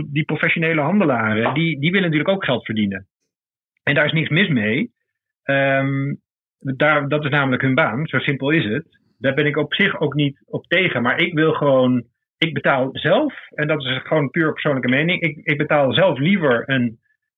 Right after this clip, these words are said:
vast bedrag of een, of een vast bedrag plus een heel klein percentage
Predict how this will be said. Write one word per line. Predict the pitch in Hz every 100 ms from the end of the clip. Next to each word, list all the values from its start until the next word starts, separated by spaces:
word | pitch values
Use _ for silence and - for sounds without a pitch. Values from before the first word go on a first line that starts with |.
| _
vast | - 190 - - - _
bedrag | - 139 139 -
of | 139 -
een, | 131 123 120
of | 110
een | 135 135 123 127
vast | - 147
bedrag | - 131 120
plus | - 143
een | 135
heel | 135 143
klein | 131 120 113 104 _ _ _
percentage | 123 123 151 160 117 104